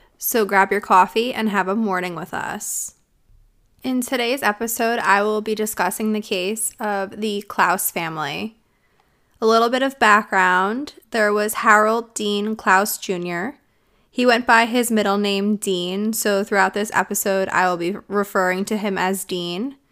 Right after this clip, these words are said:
He was born June seventh, nineteen fifty-nine, and was twenty-one at the time of this story.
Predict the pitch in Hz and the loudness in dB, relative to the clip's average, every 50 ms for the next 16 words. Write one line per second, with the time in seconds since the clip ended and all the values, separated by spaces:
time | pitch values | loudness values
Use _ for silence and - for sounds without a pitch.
0 | _ _ _ _ _ _ _ _ _ _ - - 247 247 233 233 - - 233 226 | _ _ _ _ _ _ _ _ _ _ 0 4 4 4 4 4 2 2 2 2
1 | 220 226 233 220 - 233 226 220 220 226 220 - - 214 202 208 208 220 269 269 | 2 2 0 0 0 -2 -2 0 0 0 0 2 2 2 2 2 0 -2 -4 -6
2 | - - - 220 208 202 196 202 - 226 214 214 220 - 202 208 - - 214 196 | -10 -8 -2 0 2 2 2 2 0 -2 -2 -2 -2 -4 -6 -6 -4 -4 -4 -2
3 | 190 180 175 180 175 180 196 220 262 262 - - 202 208 202 202 196 202 208 - | -2 0 0 0 -2 -2 -4 -4 -6 -8 -6 -4 -2 -2 0 0 -2 -4 -4 -4
4 | - - 208 202 208 214 214 196 190 190 185 - 196 - 202 190 - - 185 180 | -2 0 2 2 2 2 2 2 2 2 2 0 -2 -4 -4 -6 0 0 0 0
5 | 180 175 165 - - 185 196 - - - 202 170 - - 113 117 165 196 - | 0 -4 -8 -8 -8 -8 -6 -6 -6 -6 -4 -2 -2 -2 -2 -4 -6 -8 -10